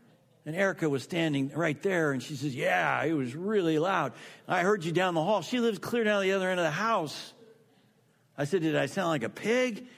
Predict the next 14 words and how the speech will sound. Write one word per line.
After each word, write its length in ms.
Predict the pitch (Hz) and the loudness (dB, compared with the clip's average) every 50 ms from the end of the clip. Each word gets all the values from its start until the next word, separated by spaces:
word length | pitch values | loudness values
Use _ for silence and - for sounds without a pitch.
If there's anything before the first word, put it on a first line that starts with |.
| - - - | -20 -12 -6
And 100 | 139 156 | -2 -2
they 80 | 165 | 0
both 220 | 156 156 - 165 - | 2 2 2 2 2
said, 160 | - 156 123 | -2 -2 0
"Yeah, 380 | 135 165 180 175 175 165 151 | 0 2 2 2 4 2 2
like 180 | 151 160 170 147 | 2 0 0 -2
a 60 | 143 | -2
pig." 580 | 127 - - 220 226 208 175 147 131 107 92 - - - - - _ _ _ _ _ _ _ _ _ _ _ _ _ - | -4 -2 0 0 2 2 2 0 -2 -4 -8 -14 -20 -20 -20 -20 _ _ _ _ _ _ _ _ _ _ _ _ _ -8
Then 120 | 175 196 | -2 0
they 160 | 196 185 160 | 2 2 2
laughed 680 | 139 139 156 202 226 240 240 233 226 226 220 214 - - | 2 2 2 2 2 2 2 2 2 2 0 0 0 0
all 240 | 208 202 202 202 196 | 0 2 2 2 2
over 260 | 214 220 202 202 202 | 2 2 2 2 2
again. 440 | 196 165 190 196 208 202 202 202 | 2 0 0 0 2 2 0 -2